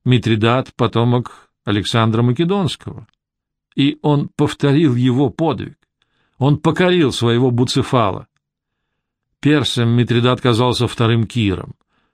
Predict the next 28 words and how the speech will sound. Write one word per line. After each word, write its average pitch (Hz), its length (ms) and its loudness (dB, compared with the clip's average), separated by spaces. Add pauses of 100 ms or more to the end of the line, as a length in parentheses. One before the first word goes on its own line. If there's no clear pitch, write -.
(120)
потомком 127 460 2
которого 120 400 0
он 123 160 0
был 120 140 2
по 120 160 0
отцовской 113 500 -2
линии. 113 500 -4 (640)
Кира 139 380 2
воспитали 117 460 -2
пастухи, 131 600 -4 (480)
он 156 220 0
обуздывал 143 720 2
диких 143 320 0
коней 147 380 0
до 139 200 2
того, 135 440 2
как 113 200 -2
покорил 123 360 0
все 123 220 -2
народы 117 400 0
Азии. 101 460 -4 (1400)
А 135 140 -4
Митридат 156 640 2 (280)
словно 143 320 0
не 139 140 2
радовался 113 520 -2
своей 117 240 0
победе, 117 560 -2